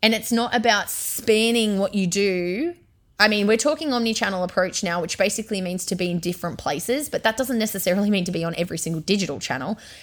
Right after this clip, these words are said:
It just might mean that you need to look at print media or, you know, traditional media and then other things like that, as well as social media and emails and all those things. It's just finding the platforms that you know are gonna bring, bring you an R O I,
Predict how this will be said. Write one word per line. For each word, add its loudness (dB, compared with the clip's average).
It 2
just 2
might 2
mean 0
that -4
you -6
need -2
to -2
look -4
at -8
print -4
media -2
or, 4
you -2
know, -4
traditional 0
media 0
and -4
then -4
other 8
things 0
like 0
that, 2
as 0
well 2
as -2
social -4
media -4
and -6
emails -2
and -8
all -4
those -6
things. -8
It's -6
just -2
finding 0
the 0
platforms -2
that -4
you 0
know 2
are 2
gonna -2
bring, -4
bring -2
you -2
an -4
R -2
O -2
I, -2